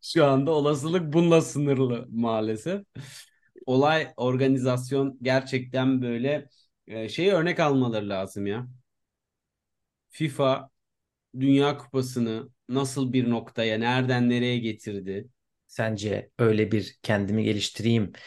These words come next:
Speaker 2: durumu var mıdır? I T F başkanı, bu fiyaskolara imza atan I T F başkanı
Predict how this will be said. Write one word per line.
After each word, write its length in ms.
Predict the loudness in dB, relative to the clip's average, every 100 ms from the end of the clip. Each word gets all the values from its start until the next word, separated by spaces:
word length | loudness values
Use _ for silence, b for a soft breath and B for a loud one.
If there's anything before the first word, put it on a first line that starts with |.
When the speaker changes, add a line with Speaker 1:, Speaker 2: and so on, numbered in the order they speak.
| B B B B -20 0
Speaker 2:
durumu 340 | 4 6 6 4
var 160 | 4
mıdır? 580 | 4 4 4 2 -4 -14 b b b 2 2
I 80 | 4
T 220 | 4 4
F 100 | 2
başkanı, 540 | -2 -2 -6 -4 0
bu 60 | -2
fiyaskolara 800 | 4 4 4 4 4 4 4 2
imza 240 | 2 2
atan 260 | 2 0 0
I 40 |
T 180 | -2 -4
F 60 |
başkanı 560 | -2 -2 0 2 2